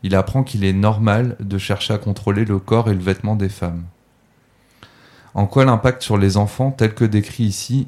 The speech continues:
est-il positif pour l'éducation nationale ? En quoi provoquer de nouvelles tensions entre écoles et parents des quartiers populaires,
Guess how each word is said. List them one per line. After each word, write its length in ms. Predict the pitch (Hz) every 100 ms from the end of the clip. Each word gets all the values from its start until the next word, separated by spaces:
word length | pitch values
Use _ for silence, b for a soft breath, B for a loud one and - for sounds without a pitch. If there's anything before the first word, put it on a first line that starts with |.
| -
est-il 300 | 101 - 113
positif 540 | - 104 101 - 120
pour 140 | 107 98
l'éducation 540 | 92 98 113 - 113
nationale ? 580 | 104 95 98 92 87 85 _ _ _ _ _ _ B B B B
En 120 | 101
quoi 200 | - 139
provoquer 460 | - 113 104 104 120
de 120 | 101
nouvelles 360 | 101 113 123 110
tensions 340 | 117 - 127
entre 180 | 117 -
écoles 320 | 101 117 113
et 40 | 98
parents 300 | 101 101 107
des 120 | 101
quartiers 320 | 92 - 95
populaires, 560 | 98 90 - 98 127